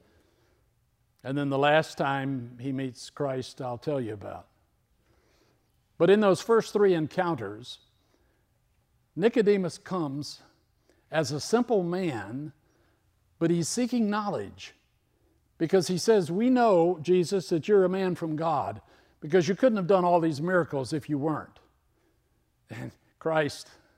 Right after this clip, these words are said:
already knowing the outcome from the beginning, doesn't address the question that was implied, but rather says this, "Nicodemus, unless you're born again, you cannot see the kingdom of God." Nicodemus takes it literally,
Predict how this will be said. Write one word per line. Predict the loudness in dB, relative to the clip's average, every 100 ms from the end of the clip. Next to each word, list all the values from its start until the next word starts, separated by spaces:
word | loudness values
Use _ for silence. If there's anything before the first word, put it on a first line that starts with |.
| -16
already | -6 0 2 2 2
knowing | 0 0 0
the | 0
outcome | 0 0 -4 -4 -4
from | -4 -4
the | -4 -4
beginning, | -6 -4 -4 -2 -4 -6 _ -20 -20 -20 -2
doesn't | 6 6 6 -2 -4 -20 -8
address | -6 0 2 2 -2
the | -8
question | -2 0 0 0 0 0 0
that | -2 -2
was | -2 -2 -4
implied, | -4 -4 -2 -2 0 0 0 -2
but | -6
rather | 0 2 2 0 -4 _ _
says | 0 4 4 4
this, | 0 0
"Nicodemus, | -4 -2 -2 -2 -4 -8 -16 _ _ _
unless | -4 0 2 0
you're |
born | 0 0 0
again, | 0 -2 -2 -8 -14 _ _ _ _ _ _ _
you | -6
cannot | -2 -2 -2 -4 -10 -14
see | -4 -4
the |
kingdom | -2 -4 -6 -8
of |
God." | -10 -12 -12 -18 -20 _ _ _ _ _ _ _ _ _ -8
Nicodemus | -2 0 2 2 2 2
takes | 2 2 0
it | 6
literally, | 8 8 4 -4